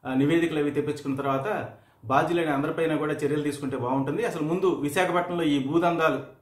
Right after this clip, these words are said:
జరిగాయి అని చెప్పని అధికార పక్షమే స్వయంగా ఒప్పుకుంది కాబట్టి ఇంకా ఎన్ని జరిగాయో ఇలాంటివి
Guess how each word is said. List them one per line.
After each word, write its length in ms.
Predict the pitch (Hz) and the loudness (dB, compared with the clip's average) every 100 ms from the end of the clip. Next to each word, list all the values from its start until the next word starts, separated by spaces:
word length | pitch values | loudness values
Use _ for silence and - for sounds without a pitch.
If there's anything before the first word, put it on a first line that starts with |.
| - | -10
జరిగాయి 600 | 120 160 170 185 170 185 | -2 2 4 6 6 4
అని 100 | 180 | 2
చెప్పని 440 | 160 151 160 160 151 - _ - | -2 -4 -6 -6 -6 -10 _ -10
అధికార 360 | 135 180 180 | -4 2 2
పక్షమే 640 | 175 151 - 156 165 160 - _ | 2 -2 -4 -4 -4 -6 -14 _
స్వయంగా 340 | 147 156 165 | -4 -2 0
ఒప్పుకుంది 500 | 151 139 139 175 180 | 0 0 -2 -4 -2
కాబట్టి 580 | 156 143 147 147 240 - - _ _ _ _ _ - | 0 0 0 -4 -6 -8 -16 _ _ _ _ _ -8
ఇంకా 200 | 151 208 | -2 2
ఎన్ని 200 | 190 170 | 4 4
జరిగాయో 600 | 185 202 196 196 196 196 - - _ _ _ _ | 4 4 6 4 2 -2 -8 -18 _ _ _ _
ఇలాంటివి 600 | 151 175 175 165 156 - | -2 0 0 -4 -6 -10